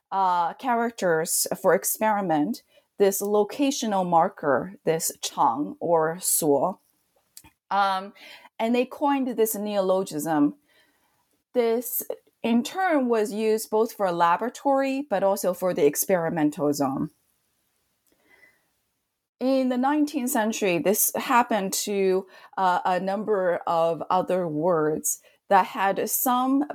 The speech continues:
background in classical Chinese, but was a new word that was coined in Japan and then traveled back to China. And this is what happened with the experimental zone, the 试验场.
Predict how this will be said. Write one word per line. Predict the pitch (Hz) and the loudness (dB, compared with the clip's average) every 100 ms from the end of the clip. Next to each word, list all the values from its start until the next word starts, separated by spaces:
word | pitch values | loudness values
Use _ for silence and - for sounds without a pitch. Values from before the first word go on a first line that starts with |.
| - | 2
background | 208 220 233 - 170 147 143 165 | 4 4 0 -2 2 2 0 -4
in | 165 | -4
classical | 170 190 185 185 - 170 | 0 2 2 0 2 2
Chinese, | 160 170 156 151 160 233 294 - _ - _ | 2 0 2 2 0 -4 -6 -10 _ -20 _
but | 202 175 175 | 0 0 0
was | 196 180 175 | 0 0 0
a | 165 180 | -2 0
new | 170 180 196 226 | 0 0 2 2
word | 240 202 190 185 208 - | 0 0 0 2 -2 -2
that | 170 | -2
was | 165 175 | 0 -2
coined | - 190 185 202 | -2 0 0 0
in | 202 202 | -2 -2
Japan | 180 - 165 160 180 | -4 -2 2 2 2
and | 175 | 0
then | 175 170 175 | 0 -2 -4
traveled | - 190 180 180 175 - | -2 0 2 0 -4 0
back | 196 269 - | 0 0 -6
to | - 185 | -4 -4
China. | - 165 139 123 175 - _ _ _ _ | 0 2 2 0 -4 -8 _ _ _ _
And | 226 226 | -2 0
this | 226 262 | 0 0
is | 254 247 | -2 0
what | 208 214 | 4 4
happened | - 208 202 180 175 165 170 | 2 -2 -2 -2 -2 -2 -2
with | 165 180 185 | 2 2 2
the | 156 | 0
experimental | 143 - 185 175 165 165 185 165 | -2 -2 0 0 0 -2 0 -2
zone, | 151 151 156 | 0 0 0
the | 156 | -2
试 | - 196 | -4 -4
验 | 190 160 | 0 -2
场. | 170 - 139 143 | -2 -2 0 0